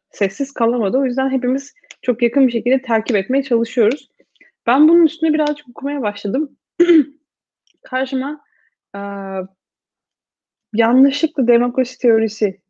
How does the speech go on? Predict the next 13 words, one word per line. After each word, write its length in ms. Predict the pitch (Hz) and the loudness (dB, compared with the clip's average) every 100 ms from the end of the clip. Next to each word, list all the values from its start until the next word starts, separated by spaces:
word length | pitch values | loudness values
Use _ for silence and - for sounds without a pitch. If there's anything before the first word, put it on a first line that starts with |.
| - | -6
diye 220 | 202 214 | 0 2
bir 140 | 269 269 | 0 -2
teori 300 | 254 233 233 | 0 0 -4
çıktı. 460 | - 196 - 330 - _ _ _ _ _ - | -10 -14 -10 -10 -12 _ _ _ _ _ -10
E, 40 | |
yanlışlıkla 580 | 190 190 220 277 277 320 | -6 -2 0 0 0 0
demokrasi 400 | 294 285 311 - | 2 2 -2 0
teorisi 600 | 269 254 254 240 330 311 | 4 4 2 -2 -2 -2
aslında 680 | 233 214 - 226 247 285 233 | -2 -6 -6 -4 0 0 2
Daniel 380 | 247 254 254 247 - | 2 2 -2 -4 -12
Chessman 680 | - 262 262 233 220 285 277 | -12 -10 -8 -8 -6 -6 -4
diye 240 | 220 226 220 | -2 -2 -2
bir, 300 | 240 - | -6 -8